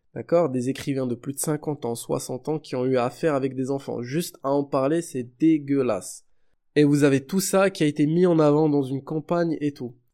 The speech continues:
Et croyez-moi, croyez-moi, ça n'a pas été fait au hasard. Vous croyez vraiment que, euh, il y a littéralement toute une direction artistique, donc il y a des gens qui vérifient,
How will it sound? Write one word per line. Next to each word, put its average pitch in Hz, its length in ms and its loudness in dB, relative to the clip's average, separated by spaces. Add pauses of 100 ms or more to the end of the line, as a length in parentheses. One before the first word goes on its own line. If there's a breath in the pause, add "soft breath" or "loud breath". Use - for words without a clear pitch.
(120)
Et 147 120 0
croyez-moi, 165 800 4
croyez-moi, 160 680 2
ça 156 220 -4
n'a 139 160 0
pas 165 240 0
été 160 280 -2
fait 170 400 -2
au 156 160 6
hasard. 139 460 2
Vous 123 160 -12
croyez 135 300 0
vraiment 135 340 2
que, 117 480 -6
euh, 107 500 0 (140)
il 123 100 -10
y 127 60 0
a - 20 2
littéralement 131 520 0
toute 127 200 -10
une 127 120 -6
direction 117 420 -4
artistique, - 580 -6
donc 113 180 -10
il 117 40 -8
y - 20 -6
a 107 40 -6
des 117 100 -2
gens 127 180 -4
qui 123 160 -8
vérifient, 120 640 -4